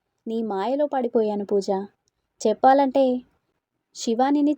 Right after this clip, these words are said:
చెడు దృష్టితో చూసిన నేను ఎంతో సిగ్గుపడ్డాను. నా భార్య కంటే అందగత్తే ఈ ప్రపంచంలో ఎవరూ లేరని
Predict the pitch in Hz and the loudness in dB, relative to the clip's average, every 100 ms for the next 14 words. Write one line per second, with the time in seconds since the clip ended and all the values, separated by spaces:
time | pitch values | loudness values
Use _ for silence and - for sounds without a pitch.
0 | - 226 262 285 - 269 277 254 254 247 | 2 4 4 2 -2 2 4 4 2 0
1 | 233 220 208 233 240 - _ - 220 226 | -2 -2 -2 -2 -2 -4 _ -4 -2 4
2 | 262 254 226 202 247 226 208 202 - _ | 2 2 -4 -2 0 0 0 -6 -8 _
3 | _ _ - 208 208 202 202 247 247 240 | _ _ -4 -2 2 2 4 4 4 0
4 | 240 220 220 220 - 220 214 _ _ - | 0 0 0 0 0 -4 -4 _ _ -6
5 | 240 247 214 202 269 285 285 285 277 208 | -2 0 0 2 2 2 4 4 4 4
6 | 214 277 262 233 226 277 277 | 2 2 2 2 2 -2 -2